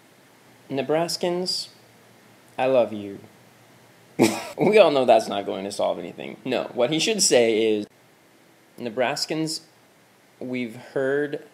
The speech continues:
your voice. We are nullifying the vote and accepting the design help that has been offered."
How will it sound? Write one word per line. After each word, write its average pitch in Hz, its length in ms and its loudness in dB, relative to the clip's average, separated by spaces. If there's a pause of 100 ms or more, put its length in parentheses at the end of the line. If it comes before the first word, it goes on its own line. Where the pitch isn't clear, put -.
your 123 200 -6
voice. 104 680 -4 (840)
We 123 380 -6
are 117 220 2
nullifying 139 840 -4
the 139 80 -8
vote 123 600 -2 (880)
and 113 320 -4
accepting 117 640 -4
the 110 80 -6
design 107 580 -6
help - 360 -6
that 98 140 -6
has 98 120 -8
been 101 160 -10
offered." 92 420 -12